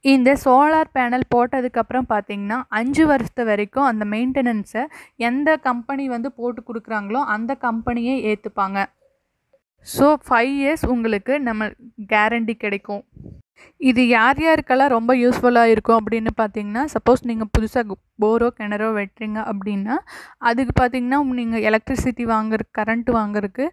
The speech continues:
நீங்க தட்கல் முறையில வாங்கணும்னாலும் ஒரு த்ரீ மந்த்ஸ் ஆகும். ப்ளஸ் வந்து நீங்க இலவசமா வாங்கணும்னா, அது சீனியாரிட்டி பேசிஸ் பொறுத்து எவ்வளோ நாள் வேணாலும் ஆகலாம். அப்படி இருக்கிற பட்சத்துல இந்த சோலார் பேனல் மாட்டிட்டிங்கன்னா,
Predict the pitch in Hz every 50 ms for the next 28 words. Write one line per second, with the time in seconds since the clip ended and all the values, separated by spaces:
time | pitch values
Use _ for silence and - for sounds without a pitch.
0 | _ - - - - _ - 262 254 247 240 - - 226 214 - 285 285 277 269
1 | 262 262 254 254 247 247 247 233 226 226 226 220 220 214 220 220 214 214 214 214
2 | 214 226 254 269 240 226 214 208 - - 233 220 214 214 220 240 247 - - 220
3 | 208 202 202 226 262 269 - 226 214 226 - - 220 208 214 233 269 269 247 226
4 | 208 208 208 202 208 208 220 220 240 240 - 254 233 240 240 240 226 220 214 214
5 | 202 202 202 202 208 226 262 311 - - - - - - - 220 226 220 - 247
6 | 247 254 269 277 269 262 240 - 233 208 208 226 226 - - 220 - - 214 208
7 | 202 - - 262 247 214 202 208 208 208 208 208 202 202 196 196 196 196 202 208
8 | 208 220 214 202 196 - - 208 208 214 226 220 - - 233 240 247 240 240 -
9 | 277 277 - 226 - - - - 233 254 254 240 226 226 202 _ - - 220 220
10 | 226 233 254 247 240 - 233 220 220 214 214 208 202 202 208 208 - 220 214 -
11 | 214 202 196 196 214 277